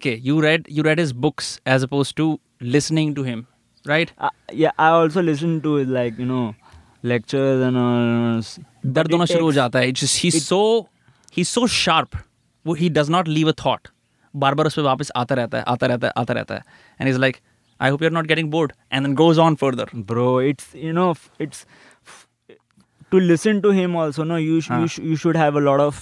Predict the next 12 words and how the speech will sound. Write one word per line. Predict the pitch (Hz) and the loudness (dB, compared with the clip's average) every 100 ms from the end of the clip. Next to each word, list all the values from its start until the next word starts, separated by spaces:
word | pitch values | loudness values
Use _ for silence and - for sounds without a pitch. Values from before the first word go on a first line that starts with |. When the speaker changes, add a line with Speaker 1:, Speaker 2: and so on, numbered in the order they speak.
| 143 | -6
Speaker 2:
you | |
know, | 147 143 110 - _ _ _ - | -2 -2 -4 -10 _ _ _ -8
what's | 123 123 - | -6 -6 -4
called, | 123 113 - _ - 117 | -4 -4 -8 _ -6 -4
uh, | 113 107 - _ _ _ 113 | -4 -6 -16 _ _ _ -10
a | - | 0
passion। | 131 107 180 180 196 - - | 0 0 -4 -6 -8 -12 -2
Speaker 1:
हाँ। | 131 127 113 - _ - | 2 2 0 -8 _ -2
Speaker 2:
Passion | 139 - 160 156 | -2 -2 -4 0
to | 160 139 | 0 2
learn | 139 151 165 175 - - 143 | 0 0 -2 -4 -10 -14 -6
something, | 170 160 170 | -4 -2 -4